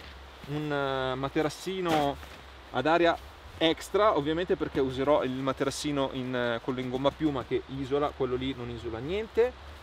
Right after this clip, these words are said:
Pentolame in, eh, titanio,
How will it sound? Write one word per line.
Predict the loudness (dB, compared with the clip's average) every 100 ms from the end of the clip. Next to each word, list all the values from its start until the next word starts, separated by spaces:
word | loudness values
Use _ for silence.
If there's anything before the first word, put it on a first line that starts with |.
| -18 -16 -16 -2 2
Pentolame | 4 6 8 8 8 4 0 -4
in, | -2 0 0
eh, | -2 -2 -6
titanio, | -6 0 2 4 2 0